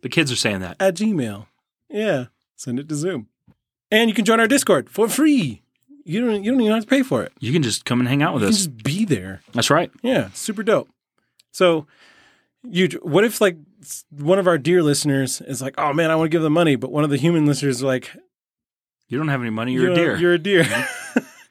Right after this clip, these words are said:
Speaker 2: Uh,
Speaker 1: So if you are a human listener, uh, and you would like to, uh, send us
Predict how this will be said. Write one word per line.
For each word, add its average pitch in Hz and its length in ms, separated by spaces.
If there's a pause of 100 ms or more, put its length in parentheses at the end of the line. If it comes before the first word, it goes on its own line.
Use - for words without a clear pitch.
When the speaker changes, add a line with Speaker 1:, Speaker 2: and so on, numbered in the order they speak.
(260)
Speaker 2:
Uh, 175 220
Speaker 1:
So 170 200
if 156 60
you 180 120
are 156 80
a - 40
human 196 300
listener, 127 400 (100)
uh, 120 280
and 127 180
you 131 100
would 127 120
like 117 320
to, 113 680
uh, 107 380
send 131 260
us 120 220